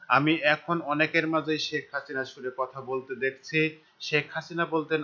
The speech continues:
'আমরা উন্নয়ন করছি, বড় বড় প্রকল্প বাস্তবায়ন করছি, নির্বাচন কেন দরকার?' অন্তর্বর্তী সরকারও বলতে শুরু করেছে, 'আমরা সংস্কার করছি, অর্থনৈতিক উন্নয়ন করছি,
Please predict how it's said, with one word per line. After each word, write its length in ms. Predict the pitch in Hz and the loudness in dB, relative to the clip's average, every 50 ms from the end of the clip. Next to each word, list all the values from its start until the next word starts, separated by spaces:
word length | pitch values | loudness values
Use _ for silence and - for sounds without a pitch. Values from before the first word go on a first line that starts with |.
| - | -2
'আমরা 260 | 123 127 127 127 127 131 | -4 -4 -2 0 0 0
উন্নয়ন 580 | 123 135 131 123 120 123 127 127 127 123 123 | 0 0 0 0 0 2 2 4 2 2 0
করছি, 380 | 117 - 110 104 - - - 87 - _ _ _ _ _ _ _ - | -2 -2 -4 -4 -4 -6 -12 -14 -18 _ _ _ _ _ _ _ -2
বড় 220 | 117 120 123 123 120 | 2 4 6 6 6
বড় 180 | 113 120 120 | 6 6 4
প্রকল্প 460 | 117 - 135 131 127 - 143 135 135 139 | 4 4 0 -2 0 2 2 2 2 2
বাস্তবায়ন 640 | 131 131 135 131 - - 143 131 131 135 135 139 | 2 4 2 2 2 0 -4 0 2 0 0 0
করছি, 380 | 135 147 147 143 - - 165 160 | -2 -4 -4 -4 -4 -4 -4 -2
নির্বাচন 560 | 156 135 131 131 123 131 127 127 127 117 117 | 0 2 2 2 2 0 -2 -2 -4 -10 -8
কেন 280 | 117 123 120 113 113 | -4 -4 -2 -2 -2
দরকার?' 460 | 107 98 - - 87 - - 95 82 - - _ _ _ _ _ _ _ - | -4 -4 -6 -8 -8 -8 -6 -6 -6 -6 -10 _ _ _ _ _ _ _ 0
অন্তর্বর্তী 500 | 127 139 151 156 170 160 170 170 - 170 | 0 2 2 2 2 2 0 -2 -4 -6
সরকারও 460 | - - 175 156 156 - 160 156 160 | -6 -4 -4 -4 -2 0 2 2 2
বলতে 300 | 147 151 156 151 - 165 | 4 4 2 2 0 -2
শুরু 260 | 156 - 180 170 165 | -6 -6 -6 -6 -4
করেছে, 460 | 156 - 170 165 165 - - 175 170 | -4 -2 -2 -2 -2 -2 -2 -2 0
'আমরা 300 | 147 139 135 135 131 131 | 2 0 0 2 0 -2
সংস্কার 520 | 127 - 139 139 139 135 - - - 131 127 - - | -2 -4 -8 -10 -10 -10 -10 -6 -6 -6 -6 -4 -4
করছি, 360 | 131 120 117 - - 107 98 | -4 -2 -2 -4 -8 -14 -10
অর্থনৈতিক 640 | 92 95 120 - - - 135 120 120 117 127 123 117 | -4 -4 -4 -4 -4 -8 -12 -10 -10 -8 -8 -8 -6
উন্নয়ন 320 | 127 127 127 131 135 135 131 | -6 -4 -4 -4 -4 -4 -4
করছি, 440 | 131 139 139 139 - 160 160 160 | -4 -4 -4 -2 0 0 0 0